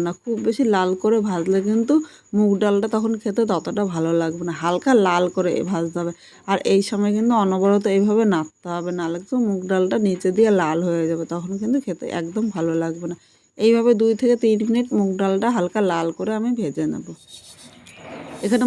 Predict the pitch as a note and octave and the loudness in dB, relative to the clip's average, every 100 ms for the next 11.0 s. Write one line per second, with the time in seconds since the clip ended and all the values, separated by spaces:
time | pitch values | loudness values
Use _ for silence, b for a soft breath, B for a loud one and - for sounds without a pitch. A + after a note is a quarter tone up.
0 | A#3 G#3+ G3+ G#3+ A3 C4+ G#3 G3 A3 A3 | 4 2 2 2 2 2 2 0 0 2
1 | G3+ G3+ G3+ A3 A3+ - G4 - F3 F3 | 2 2 2 2 2 0 -2 0 2 2
2 | F3 F3+ F3+ B3 F#3+ E3 - F#3 F#3 G3 | 2 -2 -4 -8 -8 -8 -8 -6 -4 -4
3 | D4+ E4 F#3+ E3+ E3 D#3 - D3 D#3 E3 | 0 0 0 0 -2 -2 -2 -2 -2 -2
4 | E3+ E3 _ _ _ - G#3+ G#3+ G#3 G#3 | -6 -12 _ _ _ 0 6 6 6 2
5 | A#3+ A#3+ G#3 G3+ G3+ G#3 C4 G3+ F#3 - | -2 2 4 4 4 4 4 6 4 4
6 | G3 F3+ F#3 F3+ F3 - - F#3 - - | 4 4 2 0 -2 -4 -2 -2 -2 -2
7 | F#3+ G3+ G3 F#3+ A#3 C4 G#3+ G3+ G3 F#3+ | 0 0 -2 -2 0 2 4 4 4 2
8 | G3+ D4+ - F3 E3+ - C#3 - E3+ E3 | 0 0 0 -6 -6 -8 -10 -8 -4 -2
9 | E3 E3 E3 F3 _ _ _ _ _ _ | -2 -4 -8 -12 _ _ _ _ _ _
10 | - F3+ - - F3 G3+ F#3+ F3+ F3+ | -10 -8 -6 -6 -6 -4 -2 -2 -4